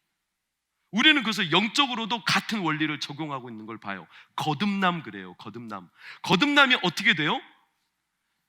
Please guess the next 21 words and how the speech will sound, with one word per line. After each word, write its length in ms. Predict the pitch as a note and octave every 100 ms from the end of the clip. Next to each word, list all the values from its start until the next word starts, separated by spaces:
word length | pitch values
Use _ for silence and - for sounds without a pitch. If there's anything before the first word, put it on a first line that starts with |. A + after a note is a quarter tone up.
| _ _
이십 320 | F#3 B3 A3
퍼센트 360 | A3+ G#3 F#3 E3+
거듭나고, 580 | D3 C3+ D3 B2 G2+ F2
사십 360 | - B3+ A3
퍼센트 340 | G#3 G3 F3+ D#3
거듭나고, 520 | A#2+ A#2 B2+ A2 G2
육십 260 | E3 - G#3
퍼센트 340 | A3+ G#3 E3+
거듭나고, 440 | - B2 C3+ A2+ G2+
백 200 | F#3 -
퍼센트 340 | C4+ B3+ A3
거듭나죠? 500 | - G3 A3 G#3 A3+ D#4 - - - _ _ _ _ _ _ _ _ _
아니요. 640 | - - - E3+ C4+ A3+ F3+ - _ _ _ _ _ _ _ _ _ _ - _
거듭남은 640 | - G3+ C#4+ A#3 G#3 G3+ - _
단번에 520 | - G#3 C4 E4+ D4
됩니다. 480 | F3+ C#3 A2+ G2 F#2+ _ _ _ _ _ _ _ _
단번에 400 | - E3+ G3 C4+
됩니다. 480 | A#3 A3 G3+ F#3+ C4 - - - - - - _
조금 380 | - D#4 E4+ D#4+
믿을까 400 | C4+ C#4 D4+ D4
말까? 320 | C4+ C4+ C#4